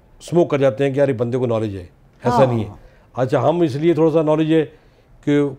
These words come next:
Speaker 1: केस बहुत सारे में अपील होते हैं ना, कहीं
Speaker 2: शिकल
Speaker 1: डांट
Speaker 2: पड़
Speaker 1: पड़ी,
Speaker 2: रहे हैं, हाँ।
Speaker 1: कहीं वो सुना, कहीं वो सुना, कहीं वो कमज़ोरी,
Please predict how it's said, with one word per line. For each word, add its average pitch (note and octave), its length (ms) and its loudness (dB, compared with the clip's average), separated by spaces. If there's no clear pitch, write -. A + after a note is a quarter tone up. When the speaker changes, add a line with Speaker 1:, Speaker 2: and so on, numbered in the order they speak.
Speaker 1:
केस D3 200 0
बहुत B2 260 -2
सारे D3+ 200 2
में D3+ 160 2
अपील C#3 240 2
होते C3+ 180 2
हैं C#3+ 60 4
ना, D#3 120 2
कहीं - 640 -6
Speaker 2:
शिकल C#3 120 0
Speaker 1:
डांट D#3 200 2
Speaker 2:
पड़ A3 80 4
Speaker 1:
पड़ी, A3 100 4
Speaker 2:
रहे G#3+ 100 2
हैं, F#3+ 80 -2
हाँ। D3 400 -14
Speaker 1:
कहीं C#3+ 140 0
वो D3+ 180 2
सुना, D#3 360 2
कहीं C3+ 180 -2
वो D3+ 180 2
सुना, D#3 300 0
कहीं C#3+ 200 0
वो D3+ 180 4
कमज़ोरी, D3 540 0